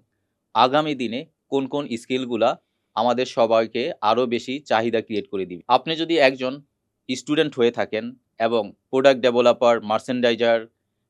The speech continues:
কিংবা গ্রাফিক ডিজাইনার, প্যাটার্ন মেকার অথবা গার্মেন্টস, টেক্সটাইল এবং ফ্যাশন বিজনেসে আপনার ইন্টারেস্ট থাকে, এই পডকাস্টটি আপনার জন্য।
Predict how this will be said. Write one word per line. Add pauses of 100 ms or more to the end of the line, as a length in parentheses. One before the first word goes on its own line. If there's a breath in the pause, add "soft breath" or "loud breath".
কিংবা
গ্রাফিক
ডিজাইনার,
প্যাটার্ন
মেকার
অথবা (180)
গার্মেন্টস,
টেক্সটাইল
এবং
ফ্যাশন
বিজনেসে
আপনার (120)
ইন্টারেস্ট
থাকে, (480)
এই
পডকাস্টটি
আপনার
জন্য।